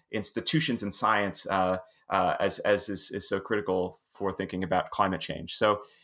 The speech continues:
in this sense, I would argue that our new energy transition service, um,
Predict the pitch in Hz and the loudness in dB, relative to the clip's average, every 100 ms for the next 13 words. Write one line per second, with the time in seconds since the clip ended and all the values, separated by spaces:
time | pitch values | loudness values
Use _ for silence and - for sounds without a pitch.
0 | _ 113 147 - 170 143 - - - _ | _ 2 2 4 4 4 2 -2 -6 _
1 | - _ 113 135 147 127 120 120 113 107 | -20 _ 6 8 8 8 8 6 8 10
2 | 107 107 113 113 - 107 98 101 113 98 | 10 8 4 2 2 2 0 0 0 2
3 | 107 - 107 - 98 95 95 - - 101 | 0 0 -4 -2 0 0 -2 -4 2 4
4 | 95 92 | 4 2